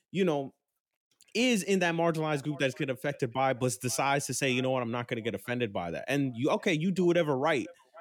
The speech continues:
You do whatever the fuck you want. I don't really care, but that's just indicative of a larger problem that you have some black people deciding to say, "You know what?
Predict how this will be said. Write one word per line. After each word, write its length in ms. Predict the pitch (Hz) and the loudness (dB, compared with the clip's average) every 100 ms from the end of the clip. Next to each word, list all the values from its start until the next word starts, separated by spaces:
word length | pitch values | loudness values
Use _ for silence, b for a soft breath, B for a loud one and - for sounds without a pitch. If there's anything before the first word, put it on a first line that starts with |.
| - | -12
You 180 | 107 175 | -2 0
do 120 | 190 | 4
whatever 260 | 170 156 143 | 4 4 0
the 60 | |
fuck 280 | 135 117 131 | -2 -2 -2
you 80 | 120 | -2
want. 260 | 127 104 87 | 0 0 0
I 80 | |
don't 140 | 151 135 | 0 2
really 220 | 123 113 | 2 0
care, 300 | - 147 110 | 0 0 0
but 140 | 95 | 0
that's 200 | 98 156 | -2 -2
just 180 | 143 - - | -2 -4 -2
indicative 480 | 135 147 151 139 | -2 0 0 -2
of 60 | 117 | -2
a 100 | 107 | -4
larger 360 | 113 123 127 120 | 0 2 2 -2
problem 420 | - 135 120 101 | -2 -2 -2 -4
that 160 | 98 120 | -6 -4
you 80 | |
have 280 | 113 120 117 | 0 0 0
some 240 | - 117 131 | -2 -2 0
black 300 | 120 120 123 | 0 0 -2
people 180 | 104 98 | -6 -6
deciding 400 | - 107 110 98 | -4 -2 -2 -4
to 60 | |
say, 140 | - 98 | -6 -6
"You 100 | 104 | -4
know 120 | 117 | -2
what? 220 | 117 113 | 0 -2